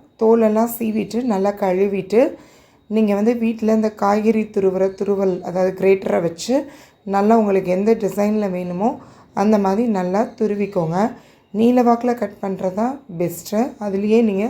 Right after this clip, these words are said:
சைஸ் பார்த்து நல்லா துருவிக்கோங்க. இப்போ நம்ம பீட்ரூட் நல்லா நைஸா துருவியாச்சு. இப்போ நல்ல அடிகனத்த பாத்திரம் எடுத்திருக்கேன்.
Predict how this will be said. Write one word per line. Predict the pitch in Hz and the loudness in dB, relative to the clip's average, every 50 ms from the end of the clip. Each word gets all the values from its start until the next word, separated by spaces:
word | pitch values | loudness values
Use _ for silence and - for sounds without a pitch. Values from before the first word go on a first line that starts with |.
| 277 - - | -4 -4 -2
சைஸ் | 190 185 180 190 190 - - | 0 0 0 -2 -4 -6 -4
பார்த்து | 190 180 175 175 - 226 277 311 - - - - - _ _ _ _ - 196 | -4 -4 -4 -4 -4 -6 -6 -6 -8 -14 -20 -20 -20 _ _ _ _ -6 -2
நல்லா | 196 202 214 220 220 - | 0 2 0 0 0 -2
துருவிக்கோங்க. | 208 202 202 190 202 196 - 185 175 170 165 185 233 302 - - - _ _ _ _ _ _ _ _ _ _ _ _ _ _ _ _ _ _ _ _ _ _ _ _ _ _ _ _ _ _ _ _ _ _ _ _ _ _ _ _ _ _ _ _ _ - 220 214 | -2 -2 -2 -2 -4 -4 -4 -4 -4 -2 -2 -2 -2 -2 -4 -8 -20 _ _ _ _ _ _ _ _ _ _ _ _ _ _ _ _ _ _ _ _ _ _ _ _ _ _ _ _ _ _ _ _ _ _ _ _ _ _ _ _ _ _ _ _ _ -6 -6 -2
இப்போ | 208 214 240 240 | 2 2 4 4
நம்ம | 240 220 202 180 170 | 4 4 2 2 2
பீட்ரூட் | 202 214 220 220 - 233 247 233 214 | 2 0 0 -2 -2 -4 -4 -2 -2
நல்லா | 202 190 190 196 202 190 | -2 0 0 0 0 0
நைஸா | 180 180 185 190 190 190 220 220 220 | 0 -2 -2 -2 0 2 0 0 2
துருவியாச்சு. | 220 208 214 220 208 208 196 185 175 175 175 - - 214 233 285 - - - _ _ _ _ _ _ _ - | 0 0 0 2 2 4 4 4 4 2 0 -4 -2 0 0 0 0 -4 -14 _ _ _ _ _ _ _ -16
இப்போ | 185 180 202 208 220 220 | -8 -4 -2 0 2 2
நல்ல | 196 214 233 247 277 285 262 233 | 4 4 4 4 4 4 4 4
அடிகனத்த | 202 190 196 240 233 233 220 220 226 220 - 247 240 247 208 | 2 2 -2 0 2 2 2 2 2 0 0 -2 0 0 0
பாத்திரம் | 190 190 190 - 196 202 196 | 0 -2 -2 -2 -4 -2 -2
எடுத்திருக்கேன். | 180 175 175 - 180 180 175 - 190 202 233 | -4 -6 -8 -8 -8 -8 -6 -2 -2 0 0